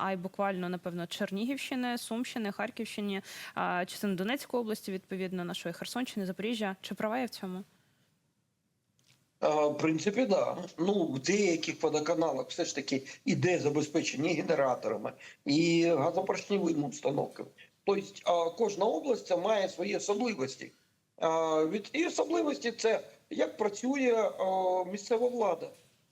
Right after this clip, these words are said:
Speaker 2: Якщо влада притомна, забезпечує той же водоканал, а, всім необхідним,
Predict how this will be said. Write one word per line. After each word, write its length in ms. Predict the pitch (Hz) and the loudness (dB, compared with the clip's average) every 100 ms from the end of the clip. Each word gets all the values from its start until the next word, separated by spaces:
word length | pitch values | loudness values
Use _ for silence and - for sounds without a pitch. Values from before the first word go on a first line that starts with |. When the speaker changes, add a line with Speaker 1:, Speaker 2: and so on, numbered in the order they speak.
| _ 208 | _ -4
Speaker 2:
Якщо 240 | 208 247 | 2 0
влада 440 | 190 208 202 165 | 4 2 4 0
притомна, 680 | - 202 202 202 202 - 131 - - - | -2 -6 -2 2 2 2 -4 -6 -16 -8
забезпечує 720 | - 190 208 214 208 202 165 | -4 0 0 2 2 2 0
той 180 | 190 175 | 2 2
же 100 | 165 | 4
водоканал, 720 | 160 170 - 185 180 165 - - - - | 4 2 2 2 4 2 0 -10 -16 -2
а, 160 | 175 165 | 0 0
всім 340 | - 226 196 | 0 0 2
необхідним, 600 | 175 175 - 151 185 | 2 2 -4 -6 -4